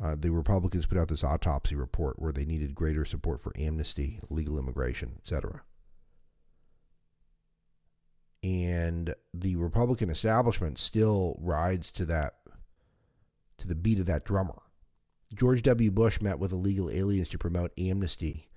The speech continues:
after snubbing angel families. John Binder wrote about this at Breitbart. I'll talk to him about this when he's on the show.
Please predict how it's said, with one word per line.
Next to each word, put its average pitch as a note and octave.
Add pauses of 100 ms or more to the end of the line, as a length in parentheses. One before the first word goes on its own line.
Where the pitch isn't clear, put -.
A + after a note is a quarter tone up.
(440)
after F#2+
snubbing F#2+
angel G#2
families. F2+
John F2
Binder E2+
wrote D2+
about D2+
this D2
at E2
Breitbart. D#2
I'll -
talk E2+
to D#2+
him D#2
about C#2+
this C#2+
when D2+
he's D2+
on C#2
the D2
show. C2+